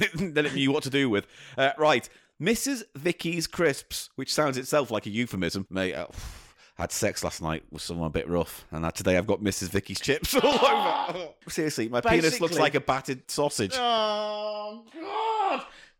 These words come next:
Speaker 2: Paul, that actually works, though, as one.
Speaker 1: What?
Speaker 2: Missus Vicky's crisps.
Speaker 1: Missus Vicky's
Speaker 2: It's,
Speaker 1: crisps.
Speaker 2: it could be in the Profanosaurus. It could be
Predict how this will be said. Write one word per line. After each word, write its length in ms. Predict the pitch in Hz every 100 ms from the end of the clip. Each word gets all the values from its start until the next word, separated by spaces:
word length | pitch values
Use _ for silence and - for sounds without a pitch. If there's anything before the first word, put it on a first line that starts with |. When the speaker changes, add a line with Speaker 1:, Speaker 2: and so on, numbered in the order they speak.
| _ -
Speaker 2:
Paul, 320 | 226 240 170
that 200 | 214 208
actually 260 | 226 - 202
works, 400 | 180 240 247 -
though, 180 | 160 120
as 180 | 113 120
one. 220 | 87 80 -
Speaker 1:
What? 320 | 107 92 -
Speaker 2:
Missus 260 | 160 165 156
Vicky's 340 | 165 170 156
crisps. 500 | - 175 151 - -
Speaker 1:
Missus 300 | 117 131 127
Vicky's 280 | 120 113 123
Speaker 2:
It's, 80 | -
Speaker 1:
crisps. 180 | 127 165
Speaker 2:
it 120 | 202
could 180 | - 214
be 220 | 208 202
in 160 | 185 180
the 100 | 180
Profanosaurus. 840 | 180 185 185 185 220 220 165 113
It 100 | 165
could 140 | - 147
be 340 | 170 160 -